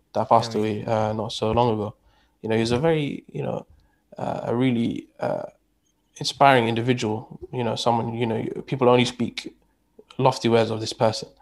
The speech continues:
Speaker 1: And, you know, we, we, we try to aspire to be like that as fathers, to be role models for our children first and
Speaker 2: Mm.
Speaker 1: foremost, and then obviously help society on, on a general.
Speaker 2: Of course.
Speaker 1: But yeah, man, it's a, it's a,
Speaker 2: So
Speaker 1: it's
Speaker 2: look,
Speaker 1: an interesting one.
Speaker 2: to round it off here, back to our scenario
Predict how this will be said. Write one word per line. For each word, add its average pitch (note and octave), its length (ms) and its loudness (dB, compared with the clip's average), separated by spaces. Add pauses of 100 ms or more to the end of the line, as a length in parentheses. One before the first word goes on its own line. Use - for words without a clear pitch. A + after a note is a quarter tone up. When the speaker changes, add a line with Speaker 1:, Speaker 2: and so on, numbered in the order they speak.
(440)
Speaker 1:
And, A2 200 -4
you A2+ 60 0
know, A2 100 0
we, A2+ 120 0
we, A2+ 360 0
we A#2+ 140 -2
try A#2+ 220 6
to - 160 0
aspire A2+ 380 4
to - 120 -6
be A2+ 140 -2
like A2 220 0
that G#2 80 0
as A2 160 -2
fathers, A2 380 2
to A#2 100 -8
be A2+ 120 -2
role A2+ 160 6
models G#2+ 280 2
for G#2+ 160 0
our G#2+ 40 2
children G#2+ 360 -2
first A2 300 0
and A#2+ 80 -6
Speaker 2:
Mm. A#2+ 40 -12
Speaker 1:
foremost, A2 320 2
and A#2 100 0
then A#2 120 4
obviously A2 340 2
help G#2+ 240 0
society A2 440 -4
on, A2 120 -6
on G#2+ 140 -2
a G#2+ 40 -2
general. G#2+ 400 -2 (340)
Speaker 2:
Of - 120 -20
course. A2+ 240 -10
Speaker 1:
But G#2+ 80 0
yeah, A#2 260 4
man, G#2+ 260 -2 (440)
it's - 160 -8
a, G#2+ 160 -4
it's - 140 -4
a, - 40 0
Speaker 2:
So C#3+ 80 2
Speaker 1:
it's D3 80 2
Speaker 2:
look, F3 100 6
Speaker 1:
an B2+ 40 4
interesting A2+ 360 -2
one. A2 120 -6 (420)
Speaker 2:
to C#3 120 -4
round E3+ 280 6
it D3+ 80 4
off C#3+ 220 0
here, C#3 400 -4 (1000)
back D#3 220 2
to F3 100 0
our D3 120 6
scenario C3+ 640 4